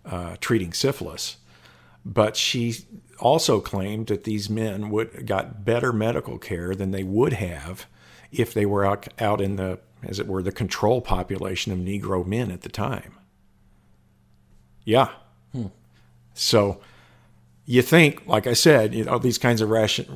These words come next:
Speaker 1: rationalizations that seem implausible. Well, she rationalized it. And the other doctors on her staff at Tuskegee who cooperated with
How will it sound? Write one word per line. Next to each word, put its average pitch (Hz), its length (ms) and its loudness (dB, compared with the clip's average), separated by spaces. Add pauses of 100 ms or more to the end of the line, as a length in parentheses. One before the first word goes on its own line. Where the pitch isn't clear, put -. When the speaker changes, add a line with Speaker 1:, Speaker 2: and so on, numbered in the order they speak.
Speaker 1:
rationalizations 98 960 -4
that 92 160 -6
seem 92 320 -4
implausible. 98 680 -4
Well, 95 320 -2
she 151 240 -2
rationalized 127 840 0
it. - 120 -16 (1040)
And 104 240 -2
the 104 140 0
other 104 340 2
doctors 98 500 0
on 90 200 0
her 90 160 -4
staff 107 420 -2 (100)
at 110 300 -4
Tuskegee - 840 -2 (180)
who 110 140 -8
cooperated 98 1040 -2 (400)
with - 280 -6